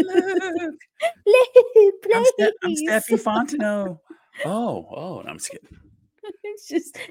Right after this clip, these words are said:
Speaker 2: drop the last name for funsies. You know, gotta
Speaker 1: Yeah.
Speaker 2: do what you gotta do sometimes, man.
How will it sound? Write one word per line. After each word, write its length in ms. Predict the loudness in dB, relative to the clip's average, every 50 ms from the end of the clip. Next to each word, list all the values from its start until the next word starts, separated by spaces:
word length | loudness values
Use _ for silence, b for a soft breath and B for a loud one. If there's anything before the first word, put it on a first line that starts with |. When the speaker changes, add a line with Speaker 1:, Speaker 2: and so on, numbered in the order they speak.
| _ _
Speaker 2:
drop 220 | -2 -2 -2 -2
the 60 | -4 -4
last 280 | -4 -4 -4 -4 -6 -10
name 140 | -14 -12
for 120 | -12 -16 -14
funsies. 540 | -10 -10 -10 -8 -10 -10 -10 -10 -10 -8 -4
You 140 | -4 -4 -4 -4 -4
know, 100 | -6 -4
gotta 240 | 0 0 0 0 0
Speaker 1:
Yeah. 60 | -2 -4
Speaker 2:
do 60 | -8
what 100 | -12 -12
you 200 | -12 -8 -2 -2
gotta 140 | -2 -2 -2
do 180 | -4 -4 -6 -4
sometimes, 640 | 2 2 2 2 4 2 2 2 2 -2 -8 -6
man. 380 | -6 -4 -4 -4 -4 -6 -8